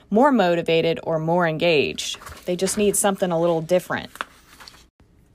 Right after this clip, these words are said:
Employers first need to recognize that quiet quitting is more,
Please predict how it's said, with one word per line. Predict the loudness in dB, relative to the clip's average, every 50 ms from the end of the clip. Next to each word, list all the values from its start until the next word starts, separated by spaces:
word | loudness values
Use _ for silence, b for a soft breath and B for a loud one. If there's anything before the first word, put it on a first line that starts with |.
| _ _ _ _ _ _ _ -10
Employers | -6 -6 -6 -6 -2 0 2 2 4 4 4 2 2 0 2
first | 2 2 2 2 0 -2
need | -2 -2 -2
to | 0
recognize | 2 2 2 2 0 -2 0 0 0 0 0
that | -2 -4
quiet | -2 -2 0 0 0 0 -2
quitting | 0 0 2 2 2 -2
is | -4 -6 -4
more, | -4 -2 0 2 4 4 4 2 0 -2